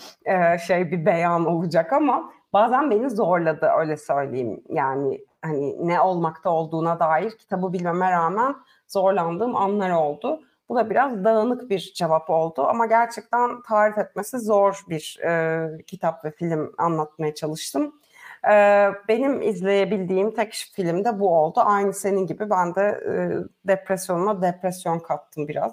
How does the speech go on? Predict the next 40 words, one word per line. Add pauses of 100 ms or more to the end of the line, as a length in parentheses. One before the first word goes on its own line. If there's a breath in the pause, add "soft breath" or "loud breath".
Malina
filmiyle. (380 loud breath)
Ama
değindiği
konular
itibariyle
de
belki
o
da
Kaşa
gibi
doğru
zamandı
sanıyorum (420 soft breath)
deyip,
e,
başka
okuduğum
şeyler
de
var
ama
uzatmayayım.
Bir
de
sana
sorayım, (520)
bir
şey
okudun
mu,
ne
okudun,
okuduysan
ben
sonra
tekrar
devam
ederim.